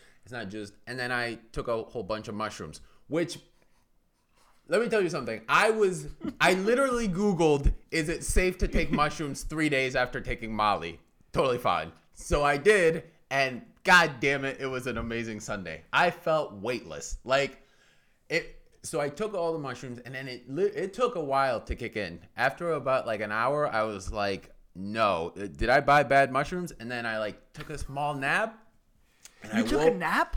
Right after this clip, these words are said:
Speaker 1: I don't know how, but it happened. I took a small nap, and it must, it not, it couldn't have been more than an hour. It literally couldn't have been more than an hour. And I woke up, and all I could describe it as weightless. Like, I literally,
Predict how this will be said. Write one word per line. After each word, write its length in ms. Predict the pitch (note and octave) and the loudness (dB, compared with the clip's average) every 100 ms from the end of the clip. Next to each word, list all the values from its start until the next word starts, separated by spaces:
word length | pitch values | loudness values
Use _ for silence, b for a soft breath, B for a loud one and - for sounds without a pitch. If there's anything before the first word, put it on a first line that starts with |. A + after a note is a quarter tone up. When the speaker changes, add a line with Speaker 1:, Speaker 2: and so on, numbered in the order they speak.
| - | 2
Speaker 1:
I 120 | D#3 | 4
don't 120 | G#3 | 6
know 160 | G#3+ G3+ | 6 6
how, 300 | D#3+ C3 F#2+ - | 6 6 2 -2
but 160 | C#3 C#3 | 2 4
it 160 | B2+ | 6
happened. 340 | C#3 G#2+ G#2 G#2 | 4 4 0 -2
I 80 | |
took 220 | A2 F3+ E3 | -2 -2 -2
a 60 | |
small 240 | - E3 D3+ | -2 -2 -2
nap, 420 | D3 C#3 - b b - | -2 -2 -4 b b -6
and 120 | C#3+ | -2
it 160 | D#3+ C#3 | -2 -2
must, 300 | D#3+ F#3+ - | -2 -2 -2
it 260 | E3+ - C3+ | -6 -8 -8
not, 460 | C#3+ C#3+ D3+ - | -6 -2 -2 -4
it 100 | A#2 | -10
couldn't 180 | - E3+ | -6 -6
have 140 | C#3+ A#2+ | -6 -6
been 140 | A#2+ | -8
more 180 | G#2+ G#2 | -6 -6
than 160 | F#2+ F2 | -6 -8
an 80 | |
hour. 280 | D2 C2+ B1+ _ - | -10 -12 -14 _ -12
It 120 | A2+ | -6
literally 260 | B2+ C3 A#2+ | -2 -2 -4
couldn't 180 | A#2 | -8
have 100 | G#2 | -8
been 120 | F#2 F#2 | -8 -8
more 200 | F2 E2 | -10 -12
than 120 | D#2 | -12
an 60 | |
hour. 140 | D2+ D2 b b - | -16 -18 b b -12
And 120 | G#2+ | -8
I 140 | G2+ | -6
woke 320 | G2 B2 C3 C3+ | -2 -2 -2 0
up, 380 | B2 A#2 - b b b b b b - _ _ _ - | -2 -2 -12 b b b b b b -20 _ _ _ -10
and 160 | C3+ C3 | -8 -4
all 180 | D3+ | 0
I 120 | E3+ F3+ | 2 0
could 220 | F#3 D3+ | -4 -8
describe 380 | D#3+ - C3+ B2+ | -6 0 0 0
it 40 | |
as 140 | A#2 G#2+ | -6 -4
weightless. 540 | A2+ A2 - - - _ _ | -6 -6 -10 -14 -16 _ _
Like, 260 | B2+ B2+ - | -2 -2 0
I 220 | A#2 B2+ C3 | 0 0 -2
literally, 720 | C3 D3 D#3 D3+ D3 D3 D3+ | -6 -8 -8 -8 -8 -10 -12